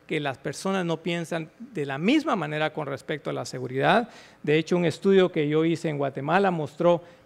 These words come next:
que cuando le pedíamos a los padres si ellos querían I P V versus O P V o D T A P versus D T W P, el factor más importante que influenciaba su decisión no era si era pobre o rico,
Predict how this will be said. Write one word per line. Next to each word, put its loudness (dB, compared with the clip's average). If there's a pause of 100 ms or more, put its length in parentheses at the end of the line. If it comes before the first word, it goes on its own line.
(140)
que 0
cuando -2
le -4
pedíamos 2
a 2
los -2
padres -4
si -8
ellos -4
querían -2
I -2
P 2
V 6
versus -2
O 0
P -2
V 4 (360)
o 0
D 4
T 0
A 2
P 0
versus -6 (200)
D -2
T -2
W 4
P, -4 (560)
el 2
factor 2
más 0
importante 0
que -8
influenciaba 0
su -8
decisión -4 (300)
no 0
era 0
si -6
era -2
pobre -2
o -4
rico, -4